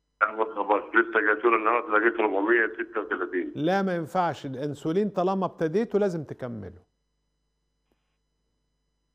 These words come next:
Speaker 1: يعني ترجع للانسولين تاني؟
Speaker 2: اه، ترجع له، بس ممكن الدكتور اللي هيكشف عليها بتاع السكر يغير لها النوع من نوع لنوع، لان احيانا الجسم بيتفاعل مع نوع احسن من نوع.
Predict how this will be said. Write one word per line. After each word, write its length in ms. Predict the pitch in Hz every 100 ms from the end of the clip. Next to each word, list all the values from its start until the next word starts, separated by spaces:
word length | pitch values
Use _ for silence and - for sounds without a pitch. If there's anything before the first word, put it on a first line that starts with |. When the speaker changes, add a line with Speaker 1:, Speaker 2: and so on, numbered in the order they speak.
| _ _
Speaker 1:
يعني 240 | 90 82 -
ترجع 300 | 110 107 101
للانسولين 540 | 95 90 104 107 104
تاني؟ 240 | 92 71 -
Speaker 2:
اه، 120 | 143
ترجع 420 | 139 139 139 196
له، 100 | 233
بس 220 | 202 170 180
ممكن 340 | 185 208 185
الدكتور 480 | 160 147 - 196 196
اللي 180 | 170 156
هيكشف 460 | 160 190 - 151
عليها 200 | 151 180
بتاع 220 | 180 165
السكر 440 | 151 - 220 220 202
يغير 400 | 170 151 151 156
لها 180 | 190 180
النوع 380 | 170 202 226
من 260 | 202 165 165
نوع 200 | 202 208
لنوع، 320 | 180 170 208
لان 200 | 202 170
احيانا 400 | 156 135 170 190
الجسم 500 | 185 151 196 196 170
بيتفاعل 640 | 151 156 - - 185 185 165
مع 160 | 151
نوع 280 | 165 196 156
احسن 280 | 165 - 147
من 200 | 131 123
نوع. 220 | 110 85